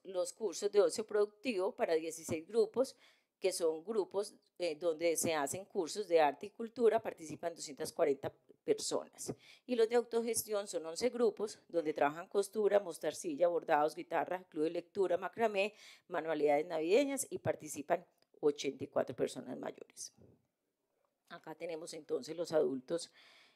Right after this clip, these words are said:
en Atardecer. En el Centro Vía El Salado tenemos un total de matriculados de ciento cincuenta y seis personas que trabajan en grupos base, eh, ciento cuatro a través de cuatro grupos, grupos de interés, dos grupos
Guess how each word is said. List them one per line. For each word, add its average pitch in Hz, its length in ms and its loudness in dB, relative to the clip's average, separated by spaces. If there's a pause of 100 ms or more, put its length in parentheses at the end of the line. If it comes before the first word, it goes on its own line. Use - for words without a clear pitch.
(140)
en 185 240 -6
Atardecer. - 680 -4 (1200)
En 196 120 -2
el 202 120 -6
Centro 214 360 2
Vía 262 140 2
El 262 60 -2
Salado 226 420 -4
tenemos 165 340 -10
un 185 80 -12
total 202 280 0
de 196 80 -2
matriculados 165 720 -2
de 185 100 -4
ciento 165 420 -8
cincuenta 156 460 -8
y 147 60 -4
seis 143 240 -6
personas 214 580 -4 (400)
que 208 140 6
trabajan 196 480 0
en 175 80 -10
grupos 156 380 -4
base, 185 460 2 (180)
eh, 156 260 -2
ciento 175 460 -2
cuatro 202 400 4
a 196 40 0
través 143 260 2
de 156 140 -4
cuatro 196 400 4
grupos, 226 400 -2
grupos 175 260 -6
de 185 80 -4
interés, 156 640 -2 (100)
dos 185 280 0
grupos 233 540 2